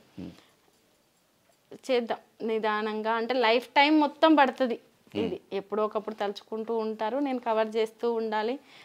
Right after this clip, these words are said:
Speaker 2: నేనున్నా అన్న ధైర్యాన్ని పెద్దగైనాక కూడా నింపుతూ ఉండాలి.
Speaker 1: అవును.
Speaker 2: అదొక ఛాలెంజ్.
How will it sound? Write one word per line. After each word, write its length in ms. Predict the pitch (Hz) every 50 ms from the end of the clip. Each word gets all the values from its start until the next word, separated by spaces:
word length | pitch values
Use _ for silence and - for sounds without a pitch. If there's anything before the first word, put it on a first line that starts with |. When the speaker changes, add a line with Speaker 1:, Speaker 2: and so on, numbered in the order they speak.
| _ - -
Speaker 2:
నేనున్నా 520 | 240 233 233 247 233 220 226 226 233 233
అన్న 320 | 240 233 233 233 233 226
ధైర్యాన్ని 540 | 220 208 220 208 214 220 233 240 233 240 240
పెద్దగైనాక 720 | 226 - 220 208 196 226 226 240 233 233 233 240 240 240 240
కూడా 220 | 226 226 226 233
నింపుతూ 460 | 226 220 214 214 - 233 220 - 233
ఉండాలి. 460 | 220 214 208 202 202 196 196 226 262 - -
Speaker 1:
అవును. 520 | - - - - _ _ _ _ _ -
Speaker 2:
అదొక 560 | 208 226 214 220 226 226 240 226 269 262 262 262
ఛాలెంజ్. 800 | 247 - - _ - - - 262 254 240 240 240 226 208 - -